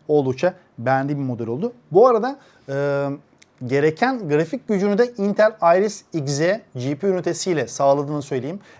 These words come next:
Elbette bu G P U, bu, e, grafik işlemci triple A oyunlar için, e, pek uygun değil fakat Overwatch ve, e, C S G O gibi, e, türevi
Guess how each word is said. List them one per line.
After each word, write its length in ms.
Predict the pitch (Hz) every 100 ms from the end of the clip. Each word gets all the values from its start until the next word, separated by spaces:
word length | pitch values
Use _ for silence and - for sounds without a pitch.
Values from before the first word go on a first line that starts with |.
| -
Elbette 360 | 226 220 214
bu 100 | 185 208 - 151
G 220 | 135 156
P 240 | 135 139 175
U, 80 | 190
bu, 240 | 139 143 147 131 123
e, 40 | 131
grafik 320 | 123 143 170
işlemci 420 | 156 151 151 202 - - _
triple 380 | - 190 196 190
A 20 |
oyunlar 260 | 190 185 185
için, 260 | 180 220 226 _ -
e, 120 | 131
pek 260 | 127 202 202
uygun 320 | 156 160 190
değil 120 | 254 247
fakat 300 | 202 202 202
Overwatch 460 | 190 165 170 165
ve, 40 | 175
e, 840 | 156 - 131 131 135 131 127 135
C 220 | 135 165
S 80 | 156 -
G 60 |
O 100 | 180
gibi, 220 | 143 156 185 - _ -
e, 220 | 127 123
türevi 360 | 127 147 143